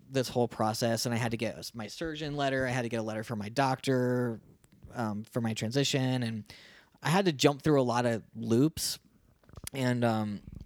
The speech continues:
I finally ended up going to Lisa's doctor in Vegas because I needed a letter, like, asap. So I had to make a new, you know, a new patient appointment and all this. It was a long process. But anyway, it was his first time meeting me, and he has worked with so many of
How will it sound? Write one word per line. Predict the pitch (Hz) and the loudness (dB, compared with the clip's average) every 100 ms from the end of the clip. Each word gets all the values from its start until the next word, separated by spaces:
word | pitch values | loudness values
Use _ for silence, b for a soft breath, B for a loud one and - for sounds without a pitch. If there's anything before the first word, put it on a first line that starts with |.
| - _ - | -20 _ -4
I | 135 | -2
finally | 135 180 180 147 127 | 0 0 2 0 0
ended | 123 123 | 2 2
up | 113 | 0
going | 117 120 117 113 | 2 2 2 -2
to | - 123 113 110 110 107 b b b - | 0 2 2 2 0 -4 b b b 0
Lisa's | 135 202 170 131 | 4 4 4 2
doctor | 113 110 113 123 117 | 4 2 2 0 2
in | 113 | 0
Vegas | 113 117 151 113 113 - | 0 2 2 2 -2 0
because | 123 123 | 0 2
I | 123 | 2
needed | 135 127 113 101 | 2 0 -2 -2
a | 117 | -4
letter, | 110 110 113 | -2 -2 -4
like, | 98 95 - | -6 -10 -6
asap. | 110 113 - 92 85 | -2 -2 -2 -4 -4
So | - 123 | 0 2
I | 117 | 2
had | 123 117 | 2 0
to | |
make | 117 110 | 0 -2
a | 113 | -4
new, | 120 127 123 _ _ - | -2 -2 -4 _ _ -16
you | - 117 | -4 -2
know, | 104 | 0
a | 107 | 0
new | 127 | 0
patient | 147 127 127 117 | 0 -4 -6 -6
appointment | 117 113 107 104 | -4 -2 -2 -4
and | |
all | 104 | -6
this. | 104 104 - - | -6 -6 -6 -10
It | - - - | -20 -14 -2
was | 147 | 2
a | |
long | 151 131 | 4 4
process. | 123 107 98 101 | 0 -2 -2 0
But | 185 | 2
anyway, | 151 156 131 117 113 B B B - | 2 4 4 2 -2 B B B 0
it | 143 | 2
was | 143 135 | 4 4
his | 156 | 2
first | - 170 - | 4 2 2
time | 151 131 | 0 2
meeting | 151 135 | 0 0
me, | 123 120 117 | 0 -2 -2
and | 123 123 123 | -2 -2 -4
he | - - 156 | -6 0 2
has | 143 | 2
worked | 123 135 - | 0 0 0
with | 123 | -4
so | - 131 | -2 -4
many | 123 | -2
of | 120 | -6